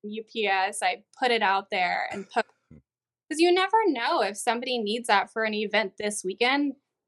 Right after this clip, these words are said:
Speaker 1: they don't wanna wait, you know, they're gonna go somewhere else. I wanna show all the goods asap.
Speaker 2: Yeah, especially if you're excited 'cause, like, you ordered it, you picked it out, and then you get it, you're like, "Oh, it's here."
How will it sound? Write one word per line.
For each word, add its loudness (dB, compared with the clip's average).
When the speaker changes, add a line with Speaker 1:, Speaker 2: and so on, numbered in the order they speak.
Speaker 1:
they -4
don't 0
wanna 2
wait, -4
you 0
know, 2
they're 0
gonna -2
go 0
somewhere -2
else. -2
I -4
wanna -2
show 2
all 2
the -4
goods -8
asap. -4
Speaker 2:
Yeah, -6
especially -6
if -10
you're -6
excited -2
'cause, -14
like, -8
you -14
ordered -8
it, -6
you -14
picked -16
it -10
out, 0
and -14
then -12
you -12
get -4
it, -8
you're -8
like, -8
"Oh, 2
it's -12
here." -4